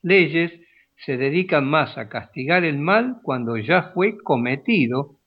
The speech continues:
que a anular la fuente de ese mal. Solo la educación puede reformar a los hombres.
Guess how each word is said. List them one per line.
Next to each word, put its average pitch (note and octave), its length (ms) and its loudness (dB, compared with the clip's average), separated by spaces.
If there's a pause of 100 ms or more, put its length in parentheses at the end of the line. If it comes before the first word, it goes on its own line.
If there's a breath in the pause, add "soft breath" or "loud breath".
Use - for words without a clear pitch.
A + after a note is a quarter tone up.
que F3+ 160 4
a G#3+ 120 4
anular D#3+ 520 2
la A#2+ 140 -4
fuente C3+ 600 0
de A2+ 100 -10
ese A#2 200 -14
mal. G#2+ 260 -10 (680)
Solo E3+ 500 4
la C#3+ 160 2
educación D#3 1080 0 (720)
puede F3 520 2
reformar A#2+ 720 -4
a A#2 80 0
los A2+ 240 -4
hombres. G2 420 -6